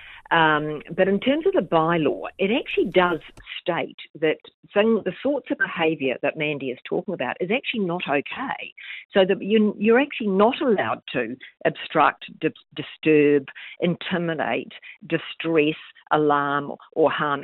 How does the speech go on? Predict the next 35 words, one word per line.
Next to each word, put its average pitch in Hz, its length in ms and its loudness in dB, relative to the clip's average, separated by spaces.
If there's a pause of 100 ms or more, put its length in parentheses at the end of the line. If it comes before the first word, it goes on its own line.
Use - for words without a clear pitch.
(100)
any 185 320 2
other 160 200 2
person - 580 -4
in 156 100 -6
the 151 120 -2
enjoyment 151 520 -2
of 131 140 -20
that 139 160 -6
public - 300 -8 (100)
space. 139 400 -4
That 180 160 0
is 175 80 -6
not 185 320 0
actually 151 320 -4
okay. - 580 -8 (460)
The - 240 -2
issue - 420 2
is 117 200 -4
that 127 80 -8
the 143 80 -8
bylaw 175 360 -4
has 131 200 -6
no 131 100 -12 (160)
teeth. - 200 -4 (640)
So, 156 380 4 (200)
um, 143 360 -6 (640)
you 185 160 0
know, 147 60 2
you've 143 200 -2
got 170 120 4
a 151 100 -2
situation 156 520 -2
of 131 100 -6 (120)
"please 175 220 0 (140)
stop" - 360 2